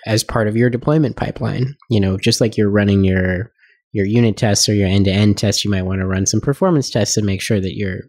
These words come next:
your metrics are, are holding up, that you're returning two hundreds for valid requests,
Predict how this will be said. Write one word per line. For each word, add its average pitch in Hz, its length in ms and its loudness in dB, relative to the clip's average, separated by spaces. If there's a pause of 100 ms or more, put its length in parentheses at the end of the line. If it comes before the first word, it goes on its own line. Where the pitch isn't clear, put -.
your 107 140 2
metrics 98 520 -2
are, 98 280 -6 (520)
are 113 120 0
holding 107 300 2
up, 90 200 -4
that 92 140 -2
you're 95 420 -6 (340)
returning 117 520 0
two 127 160 -2
hundreds 185 840 0 (480)
for - 180 0
valid 107 320 2
requests, - 920 -2